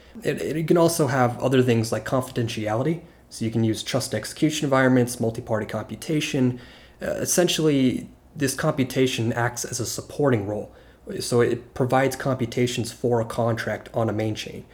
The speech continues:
It doesn't directly hold custody of an asset, and it may not even be designed to last forever. It may be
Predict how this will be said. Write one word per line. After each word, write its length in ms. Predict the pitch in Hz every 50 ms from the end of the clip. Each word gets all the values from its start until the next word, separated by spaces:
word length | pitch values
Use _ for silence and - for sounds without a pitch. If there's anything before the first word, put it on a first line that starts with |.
| - - - - -
It 60 | 131
doesn't 240 | 120 131 139 156 147
directly 640 | 151 143 131 139 135 - - 139 123 120 117 113 - - - - - - -
hold 380 | - - 143 131 113 - -
custody 500 | - - 131 175 - - 147 123 110 110
of 100 | 110 107
an 100 | 101 98
asset, 500 | 101 107 104 - - 117 113 117 - - - - - - - -
and 240 | 113 110 107 107
it 100 | 110 104
may 140 | - 131 139
not 340 | 147 147 139 127 113 - -
even 460 | 135 131 127 123 120 120 117 113 117 - - - - -
be 100 | 123 117
designed 480 | 113 113 - - 113 120 120 120 117
to 80 | - 110
last 340 | 104 110 113 110 - - -
forever. 300 | 110 107 113 143 156 123
It 60 | 110
may 160 | 113 110 113
be 320 | 113 113 107 107 107 -